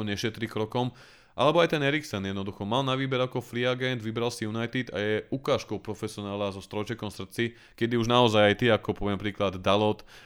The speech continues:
na Rashford alebo iní hráči si musíte povedať, že sakra, tak toto je pre mňa budíček, keď tento týpek tridsať ročný tu má lepšie čísla v nabehaných kilometroch, tak asi ten problém je naozaj u mňa a nebol problém u toho Oleho, poviem príklad, vieš,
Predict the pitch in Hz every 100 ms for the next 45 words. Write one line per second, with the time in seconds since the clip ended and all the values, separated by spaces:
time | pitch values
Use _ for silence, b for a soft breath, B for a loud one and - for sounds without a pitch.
0 | B - 92 90 90 87 95 101 - 120
1 | 113 110 104 104 107 107 104 104 104 104
2 | 107 120 107 95 101 98 95 - 101 101
3 | 95 92 - - 95 - 98 98 101 110
4 | - 98 90 _ - 90 92 92 95 95
5 | - 92 104 98 95 101 90 B B -
6 | 92 95 95 - 92 98 - 104 98 B
7 | B B B 95 98 107 101 - 98 101
8 | 104 104 101 98 98 - 98 90 101 90
9 | 101 107 101 101 107 107 110 120 120 101
10 | 98 104 101 - 101 104 104 101 107 107
11 | 123 120 87 92 85 90 90 90 110